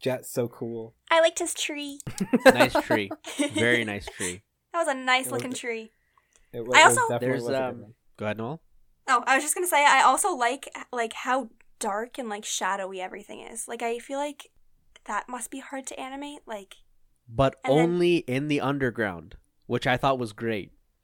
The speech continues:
Speaker 2: Mm-hmm. Mm-hmm. Like, each, s-, like, this is going back to setting, I guess, but each setting has such a distinct, like, feel to it. Like,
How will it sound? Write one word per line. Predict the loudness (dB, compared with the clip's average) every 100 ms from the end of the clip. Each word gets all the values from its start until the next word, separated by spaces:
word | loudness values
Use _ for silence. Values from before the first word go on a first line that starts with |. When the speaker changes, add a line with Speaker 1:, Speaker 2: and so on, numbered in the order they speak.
| -12
Speaker 2:
Mm-hmm. | -10 -8 -10 -14 _ _ _ _ _ -14
Mm-hmm. | -10 -10 -12 _ -10
Like, | -10 -6
each, | -8 -6 -6 -8 _ _ _
s-, | -8 -6 -6 -6
like, | -6 -6 -6
this | -8 -6
is | -4
going | -2
back | -2 -4
to | -4
setting, | -6 -6 -8
I | -12
guess, | -12 -12
but | -12
each | -12 -10 -6
setting | -4 -6 -8
has | -8
such | -8 -8 -12
a |
distinct, | -6 -4 -6 -8 -12 -12 -12 -12 -12
like, | -16 -16 -20 _ _ _
feel | -18 -14 -14 -12
to | -12 -10 -6
it. | -6 -8 _ _ _ _ -4
Like, | -4 0